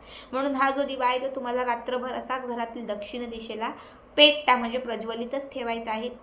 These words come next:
आणि मग त्यानंतर तुमचं जे काही काम असेल ते तुम्ही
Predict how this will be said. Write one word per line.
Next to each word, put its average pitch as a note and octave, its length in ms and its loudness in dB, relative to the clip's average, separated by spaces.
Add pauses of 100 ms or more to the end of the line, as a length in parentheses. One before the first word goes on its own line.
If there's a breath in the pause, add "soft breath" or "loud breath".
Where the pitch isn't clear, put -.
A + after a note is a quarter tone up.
(140)
आणि A3 200 -6
मग A3+ 80 -8
त्यानंतर G#3+ 560 -6
तुमचं B3 360 -10
जे G3 140 -4
काही C#4 360 -4
काम A#3 320 -4
असेल G#3 240 -10
ते G#3 140 -12
तुम्ही A3+ 160 -12